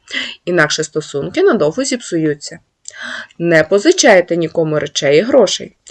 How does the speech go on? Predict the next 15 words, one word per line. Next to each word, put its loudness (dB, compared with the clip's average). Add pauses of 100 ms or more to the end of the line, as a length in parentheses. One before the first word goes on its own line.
(300)
інакше 0
разом 0
із -10
ними 2
віддасте 0
іншій -4
людині -6
своє 0
щастя. -4 (1000)
В -16
цілому 4
цей 0
день 4
не 2
можна -2